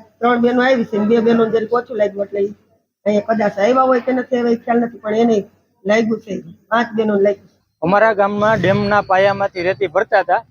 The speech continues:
Speaker 2: બાયું ના પાડવા ગઈ તો બાયુને કપડાં કાઢી અને મારવામાં, માર મારવામાં આવ્યો છે.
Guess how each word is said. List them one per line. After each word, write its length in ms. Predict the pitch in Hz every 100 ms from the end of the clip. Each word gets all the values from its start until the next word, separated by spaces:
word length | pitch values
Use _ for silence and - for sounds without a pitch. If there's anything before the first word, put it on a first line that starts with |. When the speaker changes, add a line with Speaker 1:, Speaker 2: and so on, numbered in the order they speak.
| _ _ _ _
Speaker 2:
બાયું 340 | 165 190 202 190
ના 160 | 202
પાડવા 400 | 208 202 202 196
ગઈ 260 | 185 240 190 185 _ _ _
તો 80 | 180
બાયુને 440 | 165 196 214 226 240 208
કપડાં 420 | 196 - 202 190
કાઢી 380 | 202 196 226 180
અને 180 | 180
મારવામાં, 560 | 202 180 196 196 185 180
માર 220 | 180 190
મારવામાં 440 | 185 180 180 170 175
આવ્યો 180 | 175
છે. 120 | 170